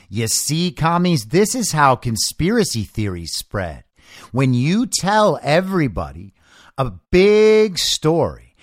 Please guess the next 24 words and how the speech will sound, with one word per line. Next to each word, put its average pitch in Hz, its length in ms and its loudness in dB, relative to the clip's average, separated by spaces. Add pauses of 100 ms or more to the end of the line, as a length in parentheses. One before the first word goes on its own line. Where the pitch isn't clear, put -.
(200)
and 131 140 -2
every 202 240 0
detail 180 500 2
in 151 140 2
that 135 240 0
story 202 400 -2
proves 214 480 -4
to - 80 -6
be 156 400 -4
an 98 140 -8 (120)
absolute 151 760 -4
and 104 260 -6
outright 131 540 0
lie 139 420 0
within 113 460 -4 (160)
hours, 120 760 -2 (400)
and 190 220 4
you 180 160 0
still 247 420 0
use 202 360 -2
that 170 280 0
story 214 500 0 (100)
to 156 100 -6
create 180 540 -4